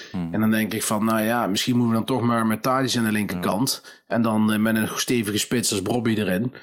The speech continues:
Speaker 1: Ja.
Speaker 2: Ja, laten we dat maar eens proberen. Maar je moet
Speaker 1: Eh.
Speaker 2: daar toch gaan scoren twee keer, hè. Ik bedoel,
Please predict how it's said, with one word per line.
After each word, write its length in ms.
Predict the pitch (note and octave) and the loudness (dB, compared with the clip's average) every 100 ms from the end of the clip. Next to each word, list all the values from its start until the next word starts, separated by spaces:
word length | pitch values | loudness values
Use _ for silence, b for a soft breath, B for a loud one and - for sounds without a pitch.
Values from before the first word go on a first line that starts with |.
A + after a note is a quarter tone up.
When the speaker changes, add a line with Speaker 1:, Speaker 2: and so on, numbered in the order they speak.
| B | B
Speaker 1:
Ja. 160 | F2+ F2+ - _ _ - | -12 -12 -16 _ _ -6
Speaker 2:
Ja, 160 | A2 | -2
laten 20 | |
we 140 | G#2+ A2+ | 0 0
dat 20 | |
maar 100 | G#2+ | 0
eens 120 | G#2 | 0
proberen. 540 | - G#2+ C3+ D#3+ B2 E2+ - _ _ _ - | -2 -2 0 0 0 -6 -14 _ _ _ -2
Maar 100 | C3 | 2
je 60 | |
moet 80 | F3+ | 2
Speaker 1:
Eh. 60 | F3+ | 2
Speaker 2:
daar 200 | F3 E3+ | 2 0
toch 180 | G3+ G3 | 0 0
gaan 120 | F3 | 0
scoren 440 | - G3+ G#3+ D#3+ - | 0 2 2 2 0
twee 240 | D#3+ C3 | 0 0
keer, 240 | G#2 A2+ G2 | 2 0 2
hè. 100 | B2 | 0
Ik 100 | D#3+ | 0
bedoel, 380 | D#3+ D3+ D3+ | 0 2 0